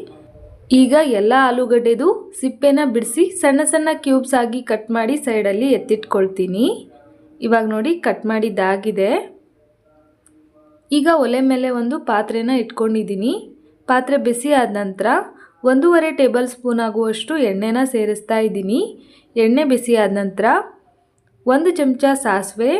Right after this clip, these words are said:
ಅರ್ಧ ಚಮಚ ಜೀರಿಗೆ, ಎರಡು ಕಡ್ಡಿ ಆಗುವಷ್ಟು ಕರಿಬೇವನ್ನು ಸೇರಿಸ್ತಾ ಇದ್ದೀನಿ.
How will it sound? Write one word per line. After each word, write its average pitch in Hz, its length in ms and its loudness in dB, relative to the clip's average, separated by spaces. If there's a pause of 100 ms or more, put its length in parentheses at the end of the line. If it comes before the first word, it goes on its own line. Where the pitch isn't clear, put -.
(540)
ಅರ್ಧ 208 180 0 (100)
ಚಮಚ 269 220 -2 (160)
ಜೀರಿಗೆ, 208 460 0 (400)
ಎರಡು 285 260 2
ಕಡ್ಡಿ 254 320 0
ಆಗುವಷ್ಟು 226 380 -4 (100)
ಕರಿಬೇವನ್ನು 220 640 0 (100)
ಸೇರಿಸ್ತಾ 214 460 -2 (120)
ಇದ್ದೀನಿ. 190 320 -2